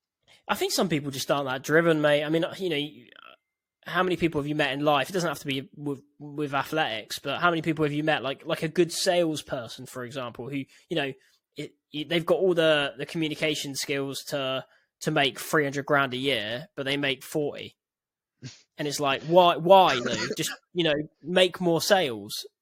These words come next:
Speaker 1: Um, you,
Speaker 2: Yeah.
Speaker 1: you can do it. Like, you have, you have all the ability to do it." And they're just like, "Yeah, but then I'd have to work an extra hour a day." But then you,
Speaker 2: <laughs>
Speaker 1: then you look at, like, you know, the Frank Lampards or the David Beckhams of the world who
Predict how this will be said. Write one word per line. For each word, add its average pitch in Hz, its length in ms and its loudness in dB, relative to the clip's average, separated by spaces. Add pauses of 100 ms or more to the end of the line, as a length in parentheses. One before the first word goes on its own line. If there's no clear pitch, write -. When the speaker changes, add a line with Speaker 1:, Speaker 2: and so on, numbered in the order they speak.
Speaker 1:
Um, 147 340 -2
you, 170 160 0
Speaker 2:
Yeah. 110 220 6
Speaker 1:
you 180 100 2
can 170 180 -4
do 180 240 4
it. 165 220 -2 (120)
Like, 160 200 2
you 170 80 -2
have, 185 320 4
you 165 140 -4
have 180 180 4
all 185 180 4
the 165 60 -2
ability 151 480 -2
to 135 100 -12
do 156 220 -2
it." 107 240 -6 (400)
And 156 100 -2
they're 156 120 2
just 147 200 -6
like, 139 220 0
"Yeah, 151 480 4
but 147 120 -2
then 170 120 0
I'd 160 100 2
have 147 140 -2
to 151 80 -2
work 143 240 2
an 143 60 -2
extra 147 340 0
hour 156 320 6
a 123 40 -6
day." 120 360 -8 (960)
But 170 220 2
then 180 140 6
you, 175 180 0
Speaker 2:
<laughs> - 40 -16
Speaker 1:
then 185 200 4
you 180 100 2
look 175 160 2
at, 165 140 -2
like, 151 320 -2
you 160 200 0
know, 143 60 0
the 151 60 -4
Frank 160 320 4
Lampards 151 640 2
or 135 80 -4
the 139 60 -6
David 151 320 2
Beckhams 151 340 -2
of 127 120 -8
the 123 100 -8
world 120 260 -6
who 147 220 -4